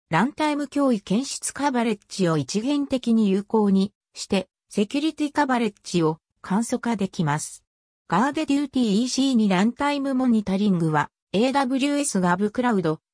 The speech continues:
米国リージョンと、エーダブリューエス中国リージョンを除く、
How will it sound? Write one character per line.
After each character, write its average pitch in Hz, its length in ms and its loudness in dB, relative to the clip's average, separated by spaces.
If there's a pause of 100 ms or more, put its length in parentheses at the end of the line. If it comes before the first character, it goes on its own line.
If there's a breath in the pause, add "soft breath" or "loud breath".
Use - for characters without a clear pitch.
米 226 200 2
国 269 320 -4
リ 302 180 2
ー 247 40 -4
ジ 247 100 0
ョ 214 60 4
ン 196 100 4
と、 165 240 -2 (260)
エ 202 140 2
ー 262 40 -2
ダ 269 140 0
ブ 262 80 0
リ 269 100 0
ュ 277 120 2
ー - 40 0
エ 269 100 0
ス - 140 -8
中 269 300 -2
国 277 300 0
リ 277 180 -2
ー - 20 -6
ジ 240 100 -2
ョ 208 40 2
ン 175 140 2
を 156 80 0
除 151 320 -2
く、 160 220 -4